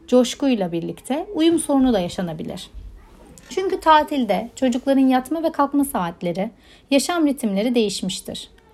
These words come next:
Yaz tatili onlar için çok daha esnek ve rahat bir süreçken okulların açılmasıyla erken kalkma, ders çalışma,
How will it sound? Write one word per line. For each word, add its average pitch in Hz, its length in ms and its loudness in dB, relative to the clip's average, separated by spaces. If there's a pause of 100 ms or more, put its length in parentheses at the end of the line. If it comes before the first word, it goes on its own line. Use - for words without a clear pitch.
(320)
Yaz 370 240 2
tatili 262 400 2
onlar 262 300 4
için 240 380 -2
çok 415 300 -8
daha 247 160 -4
esnek 190 640 -4
ve 277 100 4
rahat 311 300 -2
bir 240 60 -2
süreçken 226 640 -4 (280)
okulların 320 480 0
açılmasıyla 302 920 -2
erken 247 400 0
kalkma, 190 640 -2
ders 233 280 2
çalışma, 185 580 -4